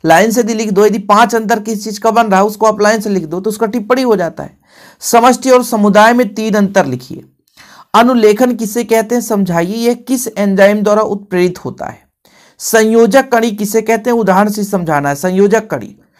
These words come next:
very, very, very important बच्चों, एक भी क्वेश्चन मिस मत करना। और आप लोगों के लिए इतना हेल्प किया जाता है कि पूरा क्वेश्चन ढूंढ करके लिखना, इसके बाद प्रोवाइड करना। आप लोगों के लिए निर-, लगातार निरंतर मतलब हम कर रहे हैं मेहनत।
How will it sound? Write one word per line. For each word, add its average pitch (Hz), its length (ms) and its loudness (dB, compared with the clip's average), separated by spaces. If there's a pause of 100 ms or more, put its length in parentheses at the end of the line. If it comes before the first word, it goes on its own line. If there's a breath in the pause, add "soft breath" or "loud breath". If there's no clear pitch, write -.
(300 soft breath)
very, 202 300 4
very, 208 320 4
very 202 280 0
important 208 360 -2
बच्चों, 202 320 0
एक 196 220 2
भी 208 100 -4
क्वेश्चन 196 320 -2
मिस 190 260 -4
मत 165 160 -4
करना। 190 300 0
और 214 140 4
आप 196 240 4
लोगों 220 160 -2
के 208 100 -2
लिए 196 80 2
इतना 196 220 -2
हेल्प 185 280 0
किया 185 220 -2
जाता 170 300 -2
है 190 120 -4
कि 208 100 -10
पूरा 196 240 -2
क्वेश्चन 202 480 -4
ढूंढ 170 260 -2
करके 196 320 -4
लिखना, 160 420 -2
इसके 190 280 -2
बाद 170 180 0
प्रोवाइड 160 360 2
करना। 202 400 -2 (640 loud breath)
आप 185 240 4
लोगों 226 160 2
के 226 60 -2
लिए 233 80 0
निर-, 170 260 0
लगातार 185 500 4
निरंतर 202 460 2
मतलब 214 340 0
हम 190 140 -2
कर 180 180 0
रहे 156 140 -2
हैं 135 80 -6
मेहनत। 127 240 -12